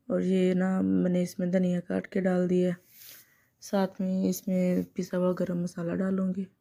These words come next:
तो हमारे कोफ्ते तैयार। ये देखें भैया, अब छल्ली <laughs> पूरी पाकिस्तान वाली, पाकिस्तान जैसी बन गई, जैसे पाकिस्तान में मिलती थी।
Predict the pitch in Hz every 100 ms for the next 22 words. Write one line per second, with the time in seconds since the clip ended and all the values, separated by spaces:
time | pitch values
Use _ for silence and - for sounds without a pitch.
0 | _ _ _ _ _ _ - - 196 185
1 | 185 185 180 - 180 180 175 175 - _
2 | _ _ _ _ _ _ _ _ _ _
3 | _ _ _ _ _ _ _ _ _ _
4 | _ _ _ _ _ _ _ _ _ 381
5 | 359 196 185 180 180 180 - 185 180 180
6 | 185 175 - 180 175 175 180 _ _ _
7 | _ _ - 170 156 175 202 196 202 190
8 | - 185 - 180 180 180 180 180 _ -
9 | - - _ 196 185 180 190 180 175 175
10 | 190 180 175 175 180 175 180 180 175 180
11 | 180 175 175 170 170 175